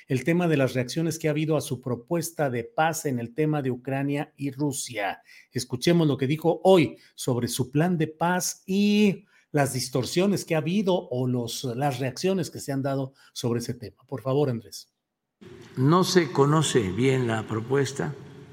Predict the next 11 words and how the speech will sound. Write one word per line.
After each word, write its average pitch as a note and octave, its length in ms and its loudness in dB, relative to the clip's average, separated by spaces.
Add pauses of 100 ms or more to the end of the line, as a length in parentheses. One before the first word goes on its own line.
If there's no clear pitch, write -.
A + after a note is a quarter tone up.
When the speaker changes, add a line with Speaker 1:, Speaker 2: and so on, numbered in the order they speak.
(260)
Speaker 2:
Ayer D#3 260 2
hasta F#2+ 600 -4 (320)
repetí A2+ 560 -2 (640)
lo A2 300 0
que G2 640 0 (800)
propusimos A#2 760 0 (1200)
para B2+ 260 2
que A2 180 -2
se G2+ 400 2
difunda C3+ 440 -2
más. B2 380 -4